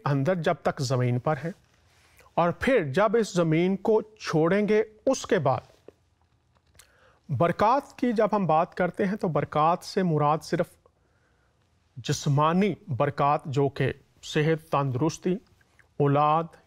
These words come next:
عزت، شہرت اور ضروریات زندگی کی تمام چیزوں کا ہونا برکات میں لیا جاتا ہے۔ اور آج بھی دنیا میں مختلف دیوی دیوتا ہیں،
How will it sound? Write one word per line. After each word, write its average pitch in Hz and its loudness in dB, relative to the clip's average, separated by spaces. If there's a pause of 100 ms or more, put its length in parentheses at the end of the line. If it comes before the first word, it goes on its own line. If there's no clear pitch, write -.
(140)
عزت، 143 -2
شہرت 156 -4 (220)
اور 147 2 (220)
ضروریات 151 0
زندگی 143 0
کی 156 -2
تمام 147 0
چیزوں 139 -2
کا 147 0
ہونا 131 -2 (180)
برکات 135 -2
میں 160 0
لیا 151 -2
جاتا 147 -4
ہے۔ 180 -8 (1040)
اور 156 0
آج 180 2
بھی 190 -2
دنیا 151 0 (400)
میں 147 2
مختلف 170 -2
دیوی 151 0
دیوتا 135 0
ہیں، 151 -6